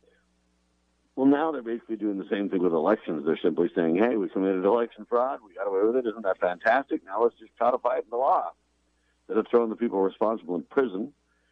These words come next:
instead of having accountability at the courts or redress of grievance, uh, instead of legislative bodies being up in arms, they, they dig it. They love it.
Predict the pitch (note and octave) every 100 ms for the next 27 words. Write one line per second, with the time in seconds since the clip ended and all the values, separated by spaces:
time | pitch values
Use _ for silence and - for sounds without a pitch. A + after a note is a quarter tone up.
0 | _ - G#2 G#2+ G2+ G2+ A#2 G#2+ G#2 G#2
1 | G#2+ G2+ - - C3 A#2+ - - D#2+ F#2
2 | G#2 G2+ G2 E2 B2 A#2+ F#2+ F#2+ - _
3 | _ _ _ _ E2 D#2+ - F#2+ G#2+ G2+
4 | G2+ F#2+ G#2+ G2+ - F2+ A#2 A2 F2 G2+
5 | F#2 F2+ F2+ E2 F2 E2+ - G2+ A2+ _
6 | G#2+ A#2+ A2 C3 - - F#2+ F#2 A#2+